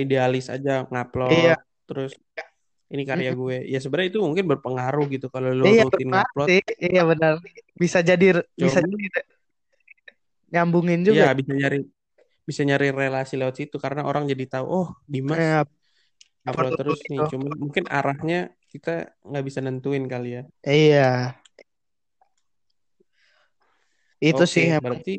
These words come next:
Speaker 2: rela-, intinya relasi tuh, gile.
Speaker 1: Oke. Nah, ini kan posisinya lo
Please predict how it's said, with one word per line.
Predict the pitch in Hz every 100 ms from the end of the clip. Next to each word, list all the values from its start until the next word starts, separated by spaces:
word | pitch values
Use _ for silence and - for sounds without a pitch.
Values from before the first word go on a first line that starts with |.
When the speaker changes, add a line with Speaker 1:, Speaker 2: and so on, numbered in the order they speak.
| -
Speaker 2:
rela-, | 165 160 - - - _ 165
intinya | 151 156 180 165
relasi | 151 151 151 165 160
tuh, | 160 -
gile. | 151 147 156 - _ - _ _ _ _ _ _ _ _ _ _ _ _ _ _ -
Speaker 1:
Oke. | 139 143 123 127 _ _ _ _ _ _ _ - 151
Nah, | 131 107 - _ _ _ _ - 147
ini | 165 180
kan | 196
posisinya | 170 165 151 185
lo | 190